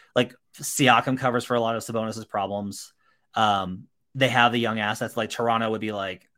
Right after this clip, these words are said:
"Okay, like, Keegan Murray, Davion Mitchell, and some picks? Yeah,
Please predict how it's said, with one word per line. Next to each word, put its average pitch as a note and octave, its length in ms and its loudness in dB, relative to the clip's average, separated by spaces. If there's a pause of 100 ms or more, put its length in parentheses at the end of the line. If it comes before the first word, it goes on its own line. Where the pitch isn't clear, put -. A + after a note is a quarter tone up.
"Okay, C#3+ 440 -2 (160)
like, A#2+ 240 -4 (840)
Keegan C#3 260 2
Murray, C3+ 340 4
Davion B2 480 0
Mitchell, B2+ 340 -2
and B2 100 -4
some A2+ 140 -8
picks? - 920 -10
Yeah, A2+ 380 -6